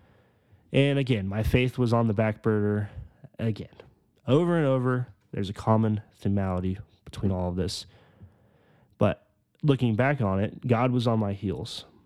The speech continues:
and I didn't realize it. Then came March, and I was really overwhelmed.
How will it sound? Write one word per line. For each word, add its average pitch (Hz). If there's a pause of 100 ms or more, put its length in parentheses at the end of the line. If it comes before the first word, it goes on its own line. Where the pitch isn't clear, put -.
(300)
and 107
I 107
didn't 107
realize 90
it. - (1800)
Then 180
came 160
March, 110
and 104
I 104
was 104
really 120
overwhelmed. 92